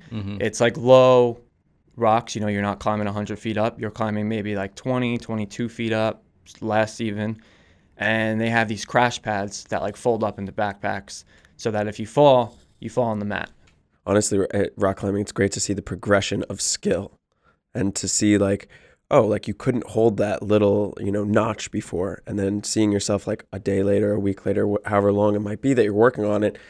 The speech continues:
Speaker 3: to be like, "Wow, like, I can now hold that. That's so cool."
Speaker 1: My fingers have now gotten chalky enough to be able to stick in there,
Speaker 3: <laughs>
Speaker 1: right?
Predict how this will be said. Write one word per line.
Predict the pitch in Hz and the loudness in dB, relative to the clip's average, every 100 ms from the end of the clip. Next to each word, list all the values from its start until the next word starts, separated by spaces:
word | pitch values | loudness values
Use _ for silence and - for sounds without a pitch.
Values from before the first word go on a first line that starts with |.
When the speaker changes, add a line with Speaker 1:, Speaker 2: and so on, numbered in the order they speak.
| - | -20
Speaker 3:
to | - | -8
be | - | 0
like, | 98 95 - | 2 0 -4
"Wow, | 104 110 90 | -6 -6 -6
like, | 92 95 - - - | -8 -12 -16 -14 -6
I | |
can | - | 0
now | 151 92 | 2 2
hold | 98 151 | 0 0
that. | 95 78 - | 0 -4 -8
That's | - | -8
so | - 113 | -4 -4
cool." | - 156 - | -2 -4 -4
Speaker 1:
My | - 92 | -10 -12
fingers | - 98 98 95 | -8 -8 -8 -8
have | 87 | -8
now | 92 95 | -6 -6
gotten | 92 92 | -6 -8
chalky | 95 - 104 - 90 | -8 -4 -4 -6 -12
enough | 78 76 - | -12 -16 -18
to | 82 | -14
be | 85 | -12
able | 90 85 | -10 -10
to | 85 | -12
stick | - - - | -12 -12 -8
in | 85 | -8
there, | 87 - - | -6 -6 -6
Speaker 3:
<laughs> | 87 | -4
Speaker 1:
right? | 104 107 | -4 -6